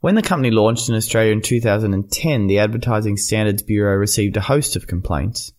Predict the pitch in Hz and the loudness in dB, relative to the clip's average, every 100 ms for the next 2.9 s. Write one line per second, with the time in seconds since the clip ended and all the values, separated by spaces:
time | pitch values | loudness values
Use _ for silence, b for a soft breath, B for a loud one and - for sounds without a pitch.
0 | _ - 104 98 - 117 104 107 101 95 | _ -6 -4 -2 0 0 0 -2 -2 0
1 | 110 101 95 85 90 104 98 98 - - | 0 2 2 2 0 -2 -2 -2 -4 -6
2 | 90 69 90 85 - - 117 95 98 | -4 -2 -2 -2 -4 -2 -2 -2 -6